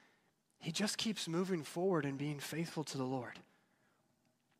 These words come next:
Man, how many of us, if we just had one of these details that are described in his life,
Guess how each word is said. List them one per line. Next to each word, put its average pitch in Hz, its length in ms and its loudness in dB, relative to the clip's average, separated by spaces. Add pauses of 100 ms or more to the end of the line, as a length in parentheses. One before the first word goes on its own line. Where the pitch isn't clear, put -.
(2500)
Man, 170 140 8
how 196 180 10
many 233 200 2
of 196 160 6
us, 190 180 6
if 170 140 -6
we 208 80 2
just 202 180 2
had 180 220 8
one 160 260 4
of 180 120 4
these 151 200 0
details 143 480 2
that 135 140 0
are 127 60 -2
described 143 440 6
in 135 80 -2
his 123 160 -2
life, 123 400 2